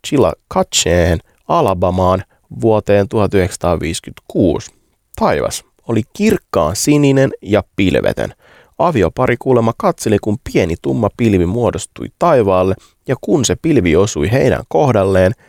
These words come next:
se päästi pihalleensa sisäänsä kätkemän veden, monnin, ahvenen ja lahnan. Ja kaikki nämä kalat olivat elossa.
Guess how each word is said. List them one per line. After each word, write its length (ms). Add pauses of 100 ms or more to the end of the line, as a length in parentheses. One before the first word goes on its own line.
(220)
se 160
päästi 440
pihalleensa 680 (280)
sisäänsä 520
kätkemän 540
veden, 420 (460)
monnin, 800 (460)
ahvenen 720 (240)
ja 260
lahnan. 580 (640)
Ja 300 (300)
kaikki 340
nämä 240
kalat 320 (300)
olivat 280 (100)
elossa. 500